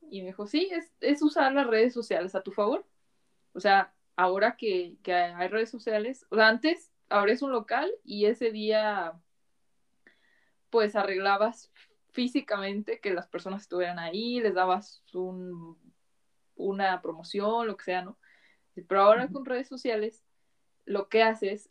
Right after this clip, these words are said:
Speaker 1: es decirle a todos tus amigos o a personas que compras, no sé, como sea,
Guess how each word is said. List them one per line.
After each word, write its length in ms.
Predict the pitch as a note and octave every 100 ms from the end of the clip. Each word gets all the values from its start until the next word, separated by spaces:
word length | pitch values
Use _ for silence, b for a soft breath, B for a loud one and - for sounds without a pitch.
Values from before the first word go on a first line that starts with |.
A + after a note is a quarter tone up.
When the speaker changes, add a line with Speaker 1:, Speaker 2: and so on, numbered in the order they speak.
| -
Speaker 1:
es 160 | F#3+
decirle 560 | G3 G3 F#3+ F#3+ F#3+ F#3
a 160 | F3+ F3 _ _
todos 220 | G#3+ C4
tus 160 | - A3
amigos 500 | G#3 A3 A#3 A#3+ _ _ _ _ _ _ _ _ _ _ _
o 240 | - F#3 E3+
a 120 | E3
personas 500 | D3+ - F3 F#3+ G3+
que 200 | - D#3
compras, 500 | - F3 F#3+ F#3+ F#3+
no 100 | F3
sé, 220 | - E3
como 140 | - F3
sea, 200 | E3+